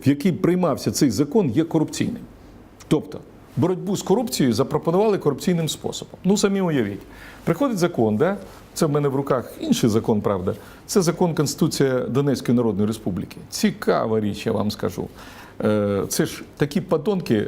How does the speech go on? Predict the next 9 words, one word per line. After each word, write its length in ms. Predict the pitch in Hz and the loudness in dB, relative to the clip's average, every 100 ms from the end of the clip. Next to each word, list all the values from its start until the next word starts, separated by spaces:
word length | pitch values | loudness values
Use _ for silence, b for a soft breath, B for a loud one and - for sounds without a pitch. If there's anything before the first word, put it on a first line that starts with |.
| - - | -4 -4
це 140 | - | -2
все 180 | 127 - | 0 0
писали, 500 | - - 202 143 107 | 0 0 0 0 -2
що 160 | - 139 | 0 0
не 60 | |
можу 240 | 160 131 139 | 2 0 0
передати. 500 | 139 123 98 - - B B B B | 0 0 -2 -4 -12 B B B B
Але, 540 | - 127 143 139 131 - | -2 0 0 -2 -4 2
е, 760 | 117 110 110 107 107 104 101 | 2 4 2 2 0 0 0